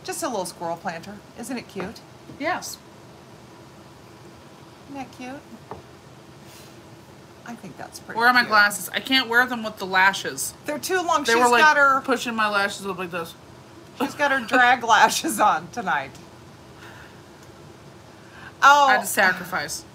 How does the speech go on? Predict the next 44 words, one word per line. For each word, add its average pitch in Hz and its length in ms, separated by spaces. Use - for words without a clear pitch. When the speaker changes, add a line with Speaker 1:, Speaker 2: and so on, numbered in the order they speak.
Speaker 1:
I 247 100
know. 233 420
I, 240 260
um, 196 300
I 302 120
went 370 180
on 320 220
a 226 100
huge 277 640
paint 226 180
by 190 160
number 175 280
kick. 151 280
Speaker 2:
You 214 80
sure 285 220
did. 208 320
Speaker 1:
And 233 300
did 262 220
a - 20
bunch 226 240
of - 100
paint 269 240
by 247 220
numbers. - 680
<laughs> - 60
Speaker 2:
You 247 80
Speaker 1:
They're 349 220
Speaker 2:
did. 190 100
Speaker 1:
fun. 339 260
I 262 180
love 294 220
Speaker 2:
You 240 80
Speaker 1:
doing 320 140
Speaker 2:
even 302 120
did 302 100
Speaker 1:
them. 247 80
Speaker 2:
The 277 60
Last 240 340
Supper. 214 360
Speaker 1:
I 349 120
did 466 260
The 453 260
Last - 400
Night. - 640